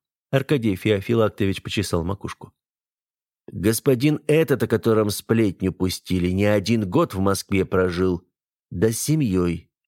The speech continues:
а у его жены подруг, родственников. Вот прям некому было рассказать, о чем говорят». «Мне это тоже интересно», согласился Верещагин. «И завтра я поговорю с самим Казьминым.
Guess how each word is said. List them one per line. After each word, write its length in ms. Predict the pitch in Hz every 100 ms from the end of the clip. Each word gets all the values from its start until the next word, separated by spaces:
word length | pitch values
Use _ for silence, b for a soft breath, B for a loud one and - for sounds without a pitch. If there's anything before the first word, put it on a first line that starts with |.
| _ _ _ -
а 80 | 127
у 160 | 131
его 320 | 127 127 110
жены 340 | 101 117 120 117
подруг, 600 | 127 127 156 113 90 - _
родственников. 840 | 185 139 95 - 92 90 90 87 - _ _
Вот 180 | - 123
прям 280 | 135 139 117 B -
некому 540 | 131 151 139 117 120
было 280 | 120 117 117
рассказать, 840 | 113 - 120 123 139 160 113 -
о 100 | -
чем 280 | 90 117 95
говорят». 640 | 90 98 101 101 92 - _ _ _ _ _ _ _ _ _ _ _ _ _ _
«Мне 260 | 98 104 147
это 160 | 151
тоже 300 | 147 190 180
интересно», 600 | 151 104 92 85 - 80 - _ _ _
согласился 540 | - 82 80 110 - 78
Верещагин. 500 | 85 - 82 - - _ _ _ _ _ _
«И 120 | 135
завтра 340 | 147 208 - 165
я 160 | 170
поговорю 480 | 151 143 165 180 160
с 60 | -
самим 300 | 156 180 117
Казьминым. 720 | - 107 113 123 127 107